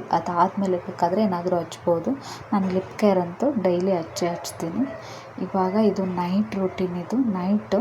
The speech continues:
ಮಲ್ಗೋಕ್ಕಿಂತ ಮೊದಲು ಏನ್ ಮಾಡ್ತೀನಿ ಅಂದ್ರೆ, ಆ, ಇವತ್ತಿನ ರೂಟೀನ್ ಇದು. ಒಂದು, ಆ,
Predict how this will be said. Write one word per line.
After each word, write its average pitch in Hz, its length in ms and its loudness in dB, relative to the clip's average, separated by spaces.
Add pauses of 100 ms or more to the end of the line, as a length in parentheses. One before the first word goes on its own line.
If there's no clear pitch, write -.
(560)
ಮಲ್ಗೋಕ್ಕಿಂತ 196 680 0
ಮೊದಲು 180 540 -4
ಏನ್ 185 240 -4
ಮಾಡ್ತೀನಿ 175 440 -6
ಅಂದ್ರೆ, 170 320 -4 (680)
ಆ, 190 140 -2
ಇವತ್ತಿನ 185 840 0
ರೂಟೀನ್ 175 420 -4
ಇದು. 202 420 -6 (960)
ಒಂದು, 185 520 0 (540)
ಆ, - 20 -2